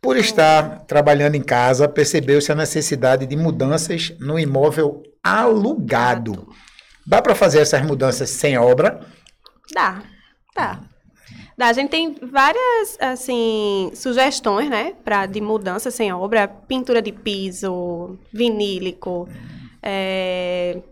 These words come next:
Speaker 2: botar painéis que a gente consegue remover depois, utilizar muito móveis soltos, então a gente consegue, saiu de lá daquele imóvel, leva pra outro, a gente consegue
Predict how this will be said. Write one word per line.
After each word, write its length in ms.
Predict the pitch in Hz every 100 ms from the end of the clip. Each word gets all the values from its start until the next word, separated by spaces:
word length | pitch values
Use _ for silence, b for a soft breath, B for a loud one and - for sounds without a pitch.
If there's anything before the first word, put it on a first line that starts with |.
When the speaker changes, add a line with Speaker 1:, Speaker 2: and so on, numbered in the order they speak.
| _
Speaker 2:
botar 300 | 208 220 233
painéis 800 | 220 247 240 214 214 202 208 -
que 180 | - 202
a 60 | 208
gente 220 | 214 214
consegue 320 | 208 214 196
remover 360 | 214 196 202 196
depois, 680 | 185 - 190 185 180 180 190
utilizar 460 | 208 233 233 226
muito 280 | 214 240 269
móveis 380 | 254 226 226 226
soltos, 640 | - 214 202 190 196 190
então 180 | 202 202
a 80 | 196
gente 160 | 196
consegue, 680 | 196 214 208 190 190 185 180
saiu 340 | - 214 214 247
de 100 | 240
lá 300 | 208 202 233
daquele 320 | 220 220 208
imóvel, 540 | 202 185 202 233 220
leva 260 | 208 214 220
pra 160 | 226
outro, 320 | 202 190 214 214
a 40 |
gente 160 | 202 208
consegue 560 | 202 208 196 202 196